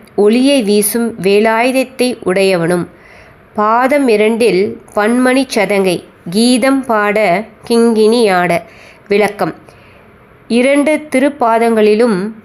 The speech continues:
பலவகை மணிகள் சேர்க்கப்பட்ட சதங்கை இனிமையான பாடலை பாடவும்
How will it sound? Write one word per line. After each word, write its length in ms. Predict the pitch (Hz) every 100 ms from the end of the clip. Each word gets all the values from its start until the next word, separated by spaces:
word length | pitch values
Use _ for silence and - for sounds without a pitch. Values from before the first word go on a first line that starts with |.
| -
பலவகை 600 | 214 226 269 269 247 233
மணிகள் 540 | 196 196 233 269 285
சேர்க்கப்பட்ட 1040 | 269 233 214 220 226 226 202 - 233 180 202 - - -
சதங்கை 840 | - - 214 214 254 247 190 220 - -
இனிமையான 800 | 226 240 269 269 262 254 285 294
பாடலை 480 | 240 220 226 226 208
பாடவும் 720 | 208 196 196 208 233 190 208